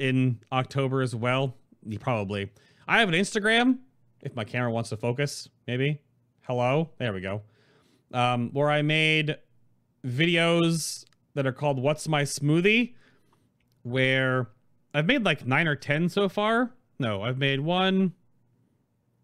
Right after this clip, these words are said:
Hang on. One, two, three, four, five, six, seven, eight, nine, ten. Yeah, ten. And, um, I make them whenever I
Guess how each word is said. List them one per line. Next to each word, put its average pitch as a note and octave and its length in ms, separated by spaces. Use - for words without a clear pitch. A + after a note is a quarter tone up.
Hang C3+ 140
on. G2+ 280
One, D#3 320
two, D#3+ 260
three, C3 480
four, D#3 160
five, C3 460
six, - 340
seven, C#3 480
eight, C#3 400
nine, C3 520
ten. - 140
Yeah, A3+ 120
ten. G#2 320
And, B2 360
um, A2 460
I E3+ 140
make F3+ 200
them F#3+ 140
whenever D#3+ 340
I C3 280